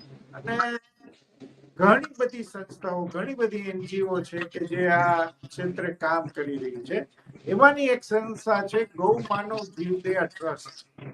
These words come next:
આ સંસ્થા દ્વારા ગાયો માટેની તો સેવા થાય જ છે, એ ઉપરાંત ઘણી બધી બીજી સેવાઓ પણ થાય છે. કઈ અવાજ આવે છે, ઝાલાભાઈ?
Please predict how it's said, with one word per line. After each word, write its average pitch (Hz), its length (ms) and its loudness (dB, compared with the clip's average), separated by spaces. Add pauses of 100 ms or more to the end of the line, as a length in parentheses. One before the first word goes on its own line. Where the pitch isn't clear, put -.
(640)
આ 254 140 2
સંસ્થા 247 480 2
દ્વારા 226 480 4 (300)
ગાયો 185 420 4
માટેની 233 600 0
તો 233 220 0
સેવા 214 340 0
થાય 196 300 2
જ 247 100 4
છે, 226 200 -4
એ 214 120 4
ઉપરાંત 214 840 -2
ઘણી 202 160 0
બધી 208 420 2 (840)
બીજી 185 260 4
સેવાઓ 214 460 12
પણ 214 400 4
થાય 185 160 -10
છે. 175 320 -6 (720)
કઈ 226 140 -6
અવાજ 226 360 0
આવે 220 260 0
છે, 160 340 -6
ઝાલાભાઈ? 160 720 -10